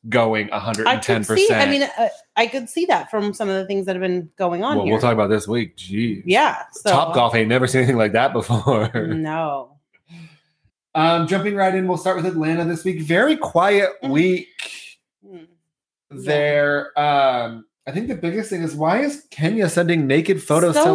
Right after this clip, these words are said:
Speaker 1: to LaToya?
Speaker 2: weird. Like, what is happening?
Speaker 1: I feel like she's, like, playing up this
Speaker 2: I feel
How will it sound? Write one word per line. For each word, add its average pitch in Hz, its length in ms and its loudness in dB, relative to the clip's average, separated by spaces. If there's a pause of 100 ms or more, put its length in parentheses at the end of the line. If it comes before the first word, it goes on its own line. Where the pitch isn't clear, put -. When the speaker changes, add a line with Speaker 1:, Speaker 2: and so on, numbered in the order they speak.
(160)
Speaker 1:
to 190 120 -6
LaToya? 214 180 2
Speaker 2:
weird. 233 680 2
Like, 208 180 -4
what 240 240 -2
is - 200 0
happening? 233 500 -2
Speaker 1:
I 175 100 0
feel 226 180 -2
like 269 160 -2
she's, 226 220 -6
like, 208 220 -2
playing 156 600 0
up 127 260 2 (100)
this 120 520 -4
Speaker 2:
I 349 60 0
feel 453 160 2